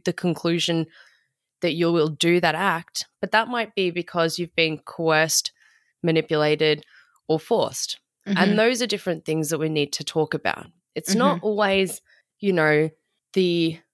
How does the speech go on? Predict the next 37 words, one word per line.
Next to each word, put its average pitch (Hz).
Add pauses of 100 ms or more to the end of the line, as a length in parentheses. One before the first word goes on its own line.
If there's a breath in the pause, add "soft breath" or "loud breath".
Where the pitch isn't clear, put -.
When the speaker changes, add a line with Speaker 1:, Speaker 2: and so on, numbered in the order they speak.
(160)
Speaker 1:
guy 170
in 160
the 156
trench 151
coat 147 (160)
that, 139 (100)
you 170
know, 143
abducts -
people, 135 (840)
that 180
comes 180
in 170
and 165
does 156
these 143
things, 151
you 165
know, 156
sometimes 240
they 196
are 180
consensual 175
acts 165
that -
become 175
non-consensual, 165 (200 loud breath)
Speaker 2:
Mm. 165 (100)
Speaker 1:
but 202
that's 208
because 214 (500)
somebody 202
might 170
be 165
manipulated 151 (240)
or 170
coerced 147